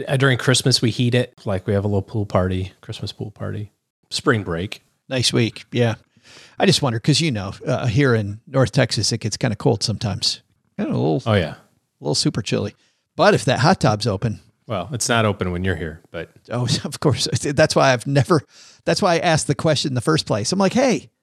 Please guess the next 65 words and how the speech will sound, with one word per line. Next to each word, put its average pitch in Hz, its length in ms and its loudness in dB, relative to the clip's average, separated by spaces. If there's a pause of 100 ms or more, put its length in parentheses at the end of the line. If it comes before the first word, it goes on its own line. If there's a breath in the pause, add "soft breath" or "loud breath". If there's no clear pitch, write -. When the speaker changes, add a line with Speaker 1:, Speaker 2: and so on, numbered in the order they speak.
(160)
Speaker 2:
is 135 120 -16
that, 156 340 -4
uh, 143 260 2 (160)
that 131 140 -6
pool 151 220 4
open?" 170 240 0 (560 soft breath)
Uh, 170 160 0
it 196 60 2
actually 233 260 2
says 180 180 2
your 165 100 4
loved 180 200 2
ones 180 140 0
in 180 60 -2
your 165 120 0
time, 165 340 2
but 127 180 -2
what's 165 180 0
better 165 260 2
th-, 143 120 -4
with, 143 260 -2
than 139 260 2
your 139 120 2
loved 139 200 0
ones 139 240 0
in 135 60 -4
your 131 100 0
time 131 380 0
in 127 500 -2
the - 100 -10
hot 156 220 -2
tub? - 280 -4 (440 soft breath)
That's - 140 -4
why 160 100 4
they 143 120 2
made 135 220 -2
buying 135 240 0
quality 165 340 2
<laughs> - 20 0
term 190 280 0
life 160 240 0
insurance 160 360 0
actually 156 360 0
simple. 196 800 0 (340 soft breath)
You 147 120 0
go 160 100 4
to 143 60 2
stackingbenjamins 156 640 0
dot 147 140 0
com 156 180 2
slash 139 300 0
haven 160 240 2
life 151 240 0
now 143 180 2
for 139 180 0
a 120 60 -2
free 143 320 -2
quote. 151 380 0
Love 180 200 0
what 214 120 2
they're 190 100 2
doing 175 180 2
at 147 80 0
Haven 156 280 2
Life 143 400 2